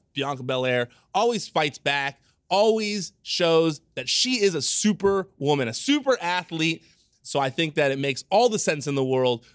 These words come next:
for Bianca Belair to be the W W E on Fox two thousand twenty-two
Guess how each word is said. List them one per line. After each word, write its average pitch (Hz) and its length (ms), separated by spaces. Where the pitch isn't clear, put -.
for 135 140
Bianca 131 400
Belair 117 720
to - 120
be 117 80
the 117 80
W 147 240
W 127 240
E 123 80
on 113 160
Fox 120 380
two 220 160
thousand 202 400
twenty-two 180 680